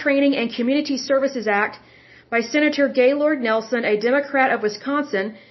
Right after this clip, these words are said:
and co-sponsored by Senator Jacob Javits, if I'm mispronouncing his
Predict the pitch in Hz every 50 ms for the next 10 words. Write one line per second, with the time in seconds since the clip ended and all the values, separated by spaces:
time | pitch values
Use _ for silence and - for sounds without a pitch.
0 | - _ - 226 240 247 247 - 302 349 381 370 - - 254 240 233 240 240 -
1 | 254 247 233 233 226 214 214 208 - - 269 277 285 277 - 294 285 220 220 240
2 | 233 233 240 254 233 196 190 - _ - - 233 220 214 180 220 254 311 302 -
3 | - - - 196 - - 208 208 214 233 226 - - 240 220 220 220 220 220 233
4 | 220 214 208 208